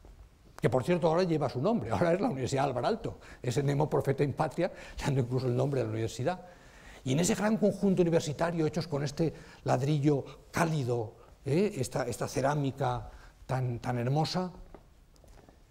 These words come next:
él de nuevo decide que la escuela de arquitectura tiene que ser especial.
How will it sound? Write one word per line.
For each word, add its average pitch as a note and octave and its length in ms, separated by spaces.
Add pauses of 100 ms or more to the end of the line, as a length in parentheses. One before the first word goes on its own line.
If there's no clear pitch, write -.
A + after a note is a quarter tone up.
(140)
él D#3 200
de C#3+ 120
nuevo D3 320
decide D3 440
que A#2+ 300 (1400)
la C3 100
escuela C3+ 300
de C3 60
arquitectura B2+ 420
tiene B2+ 200
que A#2+ 100
ser B2+ 120
especial. A2 540